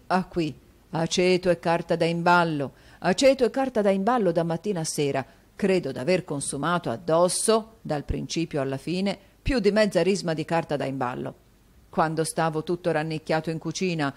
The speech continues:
avviluppato dalla testa ai piedi, sarei potuto essere scambiato per un grosso pacco di carta da imballo,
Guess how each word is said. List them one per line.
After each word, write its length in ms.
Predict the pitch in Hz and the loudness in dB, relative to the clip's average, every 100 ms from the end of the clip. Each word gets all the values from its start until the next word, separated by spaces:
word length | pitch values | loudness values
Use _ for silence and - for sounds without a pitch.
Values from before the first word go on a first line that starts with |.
| - | -8
avviluppato 760 | - 165 151 147 - 156 156 156 | -4 -2 -2 -4 0 0 0 -2
dalla 200 | 151 147 | -2 -2
testa 320 | 160 160 147 | -2 -2 -4
ai 80 | 139 | -4
piedi, 580 | 151 156 170 185 - - | -2 0 0 -2 -4 -12
sarei 340 | - 226 190 | 0 4 4
potuto 340 | 185 175 190 175 | 2 0 0 2
essere 320 | 170 165 151 | 2 0 -2
scambiato 520 | - 151 147 156 160 | -2 -2 0 0 0
per 140 | 156 151 | -2 -4
un 160 | 151 | -4
grosso 460 | 151 180 196 - 156 | 2 2 2 0 0
pacco 340 | 170 190 165 | 0 0 -2
di 100 | 151 | -4
carta 360 | 165 175 180 156 | 0 -2 0 -2
da 100 | 151 | -2
imballo, 640 | 151 156 139 139 139 123 | -2 2 2 2 -4 -8